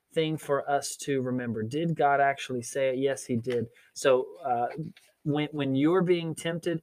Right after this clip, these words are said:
remember to run to the word of God. And that's my encouragement for you today.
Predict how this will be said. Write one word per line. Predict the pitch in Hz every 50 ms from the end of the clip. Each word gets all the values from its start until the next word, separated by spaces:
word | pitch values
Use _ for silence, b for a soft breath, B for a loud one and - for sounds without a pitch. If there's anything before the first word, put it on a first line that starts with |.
| b b b b
remember | - 131 143 147 151 143 131
to | 127 127
run | 120 120 131 135 139 147
to | 143 135
the | 135 127
word | 127 131 135 131
of | 127 123 123
God. | - 127 120 117 117 117 123 b b b b b -
And | 127 131
that's | 135 135 131 - -
my | 135 127 123
encouragement | 120 120 117 - - 131 127 123 123 120 - 127 123 120 110 - _ _ _
for | - - - 131 123 120 120 120 120 117 -
you | 127 131 127 139 147 143 123 110 110 110 104 - _ _ _ _ _ _
today. | - 131 120 120 110 113 -